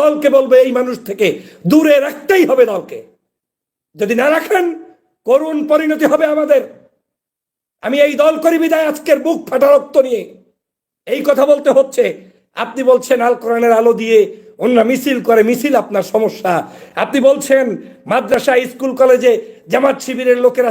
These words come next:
চাকরি করে, তারা নাকি ঠিক মতো চাকরি করে না, তারা নাকি ধান্দাবাজি করে, তারা নাকি ক্লাস ফাঁকি দেয়। কোথায় শুনেছেন আপনি? এ সকল মিথ্যা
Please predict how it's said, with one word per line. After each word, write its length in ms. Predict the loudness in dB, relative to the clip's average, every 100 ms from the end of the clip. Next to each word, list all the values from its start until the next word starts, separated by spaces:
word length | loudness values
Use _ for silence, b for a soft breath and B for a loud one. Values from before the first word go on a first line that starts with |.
| -2
চাকরি 260 | -6 -6 0
করে, 140 | 2 2
তারা 220 | 2 2 0
নাকি 140 | -2 -4
ঠিক 120 | -2
মতো 140 | 0 0 -2
চাকরি 240 | -4 -2 2
করে 140 | 4 2
না, 60 | 0 -4 B B
তারা 160 | -4 -2
নাকি 140 | -2 0
ধান্দাবাজি 500 | 0 2 2 2 0 -2
করে, 120 | -2 2
তারা 140 | 0 0
নাকি 140 | -4
ক্লাস 300 | 0 2 2 -2
ফাঁকি 240 | -6 -2 0
দেয়। 140 | 0 -2 B B -4
কোথায় 400 | -2 0 0 0 -2 -2
শুনেছেন 360 | -2 -2 -4 -8
আপনি? 240 | -10 -18 -20 _ _ _ _ -4
এ 80 | -2
সকল 240 | 0 0 0 2
মিথ্যা 480 | -2 -2 -12 -4